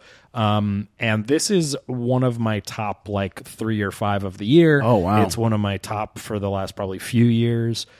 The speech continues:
Speaker 1: Um, I loved it so, so much. It is, uh, the more I watched it, I was totally engaged and totally engrossed in this movie. Um, and it is, um,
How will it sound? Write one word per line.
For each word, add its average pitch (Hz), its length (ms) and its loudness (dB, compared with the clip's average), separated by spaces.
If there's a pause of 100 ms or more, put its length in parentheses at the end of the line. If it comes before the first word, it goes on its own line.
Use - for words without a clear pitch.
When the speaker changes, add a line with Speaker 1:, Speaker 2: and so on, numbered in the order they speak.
(260)
Speaker 1:
Um, 101 540 -4
I 107 140 -6
loved 117 360 2
it 113 100 2
so, 127 320 0
so 110 240 -4
much. 101 460 -4
It 139 160 6
is, 156 420 8 (140)
uh, 117 200 -2
the 113 120 -4
more 139 300 2
I 165 80 2
watched 107 440 0
it, 104 160 -6 (840)
I - 80 -4
was 131 160 -4
totally 139 400 4
engaged 107 460 -2
and 95 100 -10
totally 113 320 0
engrossed 98 400 -4
in 101 60 -6
this 95 180 -10
movie. 95 340 -6 (440)
Um, 95 580 -2 (960)
and 120 580 4 (320)
it 127 180 2
is, 120 680 4
um, 101 640 -2